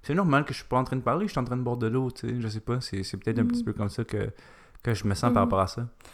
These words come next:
Speaker 2: Ah, mais tout à fait, puis ça donne aussi même un point de, de focus, c'est sur lequel se concentrer, tu sais, quelque chose, ah, ben, je tiens quelque chose dans mes mains, puis comme, ah, je, ouais, je vais boire de l'eau, ça va occuper l'espace, puis
Speaker 1: Mhm.
Speaker 2: ouais, tout à fait, tout à fait, tout à fait. Est-ce que t'as d'autres choses à dire là-dessus ?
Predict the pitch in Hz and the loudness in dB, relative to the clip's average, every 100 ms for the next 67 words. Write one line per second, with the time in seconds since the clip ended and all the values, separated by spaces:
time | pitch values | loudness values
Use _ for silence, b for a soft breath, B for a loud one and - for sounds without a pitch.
0 | B 285 262 233 240 233 262 262 226 202 | B 4 6 6 4 8 6 8 4 4
1 | 220 233 233 247 247 220 202 226 220 196 | 4 4 4 2 2 2 0 -2 0 2
2 | 190 185 190 196 - 240 240 214 196 208 | 0 0 -2 -4 0 0 0 -4 -4 -4
3 | 208 - 226 226 240 233 226 240 240 233 | -4 -4 -4 -2 -2 -2 0 -2 -2 -2
4 | - 226 220 208 226 226 226 214 214 220 | 0 0 0 -6 -8 -4 -2 -2 -2 -2
5 | 220 220 202 202 196 - 226 226 214 208 | -2 -4 -4 -4 -4 -6 -6 -6 -8 -4
6 | 226 220 214 226 254 214 226 202 190 202 | -2 -2 0 0 2 2 0 -2 -4 -6
7 | - 214 220 - 202 202 214 - - 247 | -8 -6 -6 -8 -8 -6 -6 -2 0 2
8 | 214 185 - 196 180 - - - - 185 | 2 0 -6 -4 -6 -10 -16 -10 -8 -8
9 | - - - 190 - 247 - _ _ _ | -10 -16 -14 -14 -14 -20 -20 _ _ _
10 | _ _ - - 196 190 185 196 196 175 | _ _ -16 -12 -6 -4 -2 -4 -6 -6
11 | 190 180 - 214 | -6 -8 -10 -10